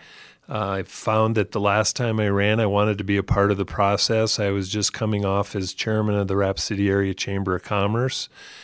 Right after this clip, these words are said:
and wanted to continue, uh, my public service. And so I served three terms in the legislature back with, uh, Bill Janklow. The last three terms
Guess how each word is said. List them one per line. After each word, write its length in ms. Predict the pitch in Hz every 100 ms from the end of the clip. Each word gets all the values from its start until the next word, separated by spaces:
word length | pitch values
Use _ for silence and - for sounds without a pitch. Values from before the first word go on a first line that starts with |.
| - _
and 580 | 98 101 98 95 92 90
wanted 280 | - 107 107
to 60 | 98
continue, 640 | - 98 - 110 107 98 - -
uh, 300 | 95 95 92
my 160 | 101
public 420 | 98 - 107 107 -
service. 640 | - 107 113 147 - - _ _ _ _ _ _ -
And 400 | 107 104 101 98
so 240 | - 107 101
I 80 |
served 480 | 95 - 110 104 98 - - - -
three 260 | - 156
terms 600 | 170 131 101 107 139 - 107
in 100 | 104
the 100 | 95
legislature 840 | 92 92 98 - 95 92 - 107
back 400 | 101 101 98 -
with, 400 | 104 95 - -
uh, 220 | 98 87
Bill 280 | 87 98 101
Janklow. 520 | 95 98 104 - 85
The 80 | 85
last 400 | 87 95 95 -
three 160 | 101 92
terms 500 | - 104 95 92